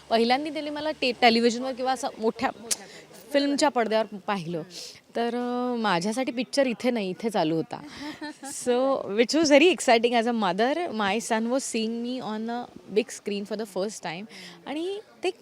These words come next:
प्राईड त्याच्या चेहऱ्यात दिसत होतं, आनंद दिसत होता आणि ते बघून मला असं वाटलं की छान वाटतंय. आणि ते घरी आल्यानंतर म्हणाला, "आई,"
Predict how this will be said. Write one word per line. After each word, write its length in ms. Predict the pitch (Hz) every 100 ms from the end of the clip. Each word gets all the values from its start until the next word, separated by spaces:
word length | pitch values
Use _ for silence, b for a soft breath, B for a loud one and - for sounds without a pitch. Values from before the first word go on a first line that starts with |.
| -
प्राईड 320 | 254 226 254 -
त्याच्या 260 | 269 269
चेहऱ्यात 300 | 240 214 202
दिसत 240 | 180 185 180
होतं, 400 | 160 156 151 160 - b b b
आनंद 400 | 190 185 208 269
दिसत 260 | 269 185 -
होता 200 | 175 190
आणि 120 | 226 254
ते 80 | 269
बघून 300 | 262 277 294
मला 240 | 233 214
असं 160 | 233 262
वाटलं 240 | 262 277
की 240 | 285 330 381 _ - _ _ _ _ _ _ _ - _ _ _ _ _ -
छान 200 | 214 254
वाटतंय. 340 | 302 196 - 156
आणि 240 | 175 220 233
ते 60 |
घरी 220 | 262 247
आल्यानंतर 500 | 262 269 277 277 269
म्हणाला, 260 | 285 277 294
"आई," 160 | 269